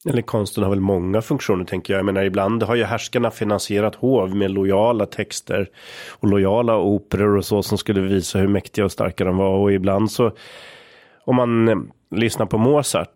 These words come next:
så är det nästan i varje opera han har gjort så finns det ju lite små pikar och attacker mot de olika symbolerna i kungahuset. Men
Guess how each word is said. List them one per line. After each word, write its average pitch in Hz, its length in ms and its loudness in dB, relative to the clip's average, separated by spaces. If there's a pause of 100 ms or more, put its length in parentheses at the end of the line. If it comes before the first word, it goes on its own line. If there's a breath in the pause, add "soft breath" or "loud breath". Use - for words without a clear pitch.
så - 200 -2
är 113 60 4
det 110 80 2
nästan 110 420 2
i 107 100 2
varje 110 360 0
opera 131 340 2
han 101 140 0
har 101 80 2
gjort 123 280 0
så - 140 -2
finns 107 300 -2
det 107 100 -2
ju 104 60 2
lite 101 240 -2
små 110 160 0
pikar 98 720 -2
och 95 120 2
attacker - 540 -6
mot 98 220 0
de 104 160 0
olika 95 480 0 (120)
symbolerna 98 640 0
i 92 40 -2
kungahuset. 107 1000 -2
Men 104 280 0